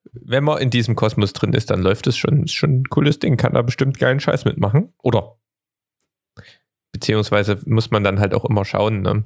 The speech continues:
Das ist jetzt halt wieder ein bisschen ein kleines Upgrade, das ist zweitausenddreihundert Euro, also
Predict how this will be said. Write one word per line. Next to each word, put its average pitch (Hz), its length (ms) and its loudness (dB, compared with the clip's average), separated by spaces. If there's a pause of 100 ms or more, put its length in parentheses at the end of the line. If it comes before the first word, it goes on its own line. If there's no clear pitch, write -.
Das - 160 -2
ist - 140 -4
jetzt 101 220 -2
halt 98 260 0
wieder 98 360 0
ein 104 140 -2
bisschen 110 280 2
ein 104 120 0
kleines 104 320 0
Upgrade, 107 380 -2
das 101 160 0
ist - 60 -12
zweitausenddreihundert 98 800 0
Euro, 104 300 0 (100)
also 101 260 -2